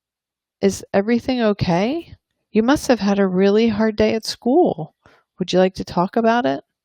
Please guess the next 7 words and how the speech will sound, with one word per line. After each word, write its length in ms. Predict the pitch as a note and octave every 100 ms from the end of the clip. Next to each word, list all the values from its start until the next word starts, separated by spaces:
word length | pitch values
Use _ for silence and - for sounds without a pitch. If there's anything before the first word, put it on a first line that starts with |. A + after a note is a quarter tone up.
| _ _ _ _ _ _ _ _ _ _ _ _ _ _ _ _ _ _ _ -
And 120 | - G3+
then 240 | G#3 G3+ _
just 320 | - G#3 -
do 160 | G#3+ G#3
it 140 | -
that 200 | G3 G3
simply. 560 | - G#3 - - F#3